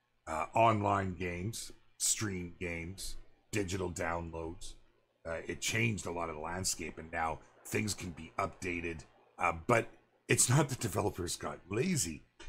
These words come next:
Technology moves screamingly fast, and the demand for the latest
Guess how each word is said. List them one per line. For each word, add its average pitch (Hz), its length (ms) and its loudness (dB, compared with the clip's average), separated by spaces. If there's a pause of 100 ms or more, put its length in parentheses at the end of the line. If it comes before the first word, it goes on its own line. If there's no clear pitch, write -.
(100)
Technology 113 960 4
moves 92 460 -2
screamingly 120 1000 4
fast, - 720 2 (840)
and 98 260 4
the 98 80 2
demand 107 640 6
for 101 280 2
the 87 180 -4
latest 95 600 0